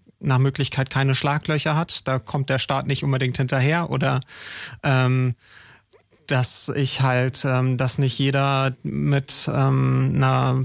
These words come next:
Benzinschleuder die Luft zupestet. Ähm, von daher bräuchte man, um diese öffentlichen Güter, die ja jeder konsumiert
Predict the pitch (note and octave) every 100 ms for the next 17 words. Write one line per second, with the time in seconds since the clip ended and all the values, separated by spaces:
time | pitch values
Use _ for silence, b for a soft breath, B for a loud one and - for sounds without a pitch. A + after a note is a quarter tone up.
0 | - C#3 C3+ D#3+ E3 - C#3+ C#3 C3+ C3
1 | - C3 C3 C3+ D#3+ - E3 - E3 -
2 | F3 F3 - - B B B B2 _ C3
3 | B2+ B2+ B2 C3 - D3 - B2 C3+ C#3+
4 | C3+ - C3+ C3+ C#3 C3 C3 C3 C#3 B2+
5 | B2+ B2 C3 - E3+ E3 C3 C3 D3 -
6 | E3 D3 C3+ B2+ B2 C#3 C3+ - B2 A#2
7 | B2 E3 G3+ -